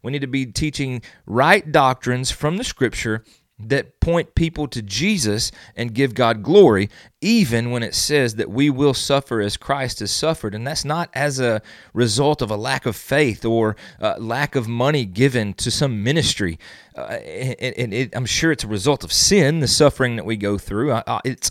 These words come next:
obviously a result of sin. Uh, but some of these theological systems out there would have you to believe that it's your fault and you shouldn't be suffering. So we have to be people of the Word that use it rightly and then teach it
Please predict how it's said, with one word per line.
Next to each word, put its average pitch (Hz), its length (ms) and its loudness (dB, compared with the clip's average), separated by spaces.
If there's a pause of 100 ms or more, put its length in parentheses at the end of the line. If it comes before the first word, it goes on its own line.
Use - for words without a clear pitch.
obviously 123 600 2
a 95 60 -2
result 98 360 -4
of 90 100 -12
sin. 135 440 -2 (580)
Uh, 120 120 -6
but 113 720 4 (400)
some 160 200 -2
of 151 60 0
these 139 200 2
theological 147 600 4
systems 135 500 -2
out 113 220 2
there 117 160 4
would 107 140 0
have 117 180 0
you 110 80 -2
to 107 60 -2
believe 117 260 0
that 131 120 -2
it's 147 180 -4
your 196 260 8
fault - 460 -4
and 117 160 -6
you 123 40 -6
shouldn't 151 540 0
be 101 240 -2 (400)
suffering. 92 640 -4 (500)
So 143 220 4
we 165 160 4
have 226 220 0
to 165 80 -2
be 143 440 -2 (280)
people 202 480 2
of 139 120 0
the 127 100 2
Word 120 540 4 (300)
that 117 380 0
use 151 460 0
it 147 160 2
rightly 98 680 0 (180)
and 123 160 -8
then 113 140 -4
teach 170 480 -2
it 107 160 0